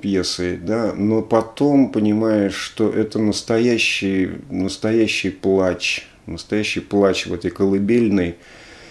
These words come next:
Страдание, горе, любовь и нежность, и всё здесь, и с такой силой он играет, этот Самотайм. Вот мне никогда не нравилось, например, как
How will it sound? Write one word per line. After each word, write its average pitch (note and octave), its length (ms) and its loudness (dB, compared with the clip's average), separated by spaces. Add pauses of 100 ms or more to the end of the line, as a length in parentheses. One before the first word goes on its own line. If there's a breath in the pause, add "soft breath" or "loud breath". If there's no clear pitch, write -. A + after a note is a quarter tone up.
(520 loud breath)
Страдание, G#2+ 880 2
горе, G2+ 500 2
любовь G#2 880 0 (200)
и G2+ 600 -2
нежность, G2+ 920 0
и G2+ 140 -4
всё A2 420 0
здесь, F#2+ 460 -4
и G#2 160 -4
с - 1120 -8 (960)
такой - 880 2
силой G#2+ 580 2
он G2+ 180 2
играет, F#2+ 380 2
этот F2 160 -6
Самотайм. G2 560 -2
Вот F#2 140 -4
мне C3+ 80 8
никогда C3 320 4
не A#2+ 80 4
нравилось, A2+ 500 2
например, G2+ 300 0
как - 320 -4